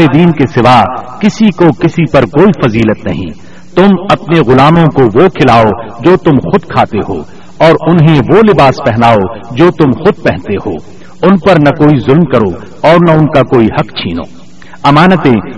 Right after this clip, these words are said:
ان کے مالکوں کے سپرد کرنا چاہیے۔ دوسروں پر ظلم نہ کرو تاکہ تم پر بھی ظلم نہ کیا جائے۔ سود حرام ہے۔ شیطان اس سرزمین میں اپنی پرستش سے مایوس ہو گیا ہے،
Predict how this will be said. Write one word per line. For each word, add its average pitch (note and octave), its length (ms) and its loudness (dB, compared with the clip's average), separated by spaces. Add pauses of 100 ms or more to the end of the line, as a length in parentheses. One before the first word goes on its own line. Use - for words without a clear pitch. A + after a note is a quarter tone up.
(120)
ان E3+ 140 0
کے D#3 180 0
مالکوں D3 500 2
کے C3 180 -2
سپرد B2+ 340 -4
کرنا A2 400 -2
چاہیے۔ E2+ 540 -10 (240)
دوسروں D3 500 -2
پر D#3 140 0 (160)
ظلم D3 180 2
نہ A2+ 120 0
کرو - 400 -8 (160)
تاکہ F3 280 0 (100)
تم F3+ 140 2
پر D#3 180 0
بھی D3 300 0
ظلم D3+ 200 0
نہ A#2+ 120 0
کیا C3 300 -2
جائے۔ - 580 -10 (320)
سود F#3+ 260 0
حرام B2+ 380 0
ہے۔ - 340 -10 (260)
شیطان E3 380 2 (140)
اس E3+ 200 -2
سرزمین C3 500 0
میں A#2+ 220 2 (260)
اپنی E3+ 340 0
پرستش C#3+ 580 0
سے D#3+ 60 -2
مایوس C3 540 2
ہو A2 40 0
گیا G2+ 260 -2
ہے، F2+ 360 -6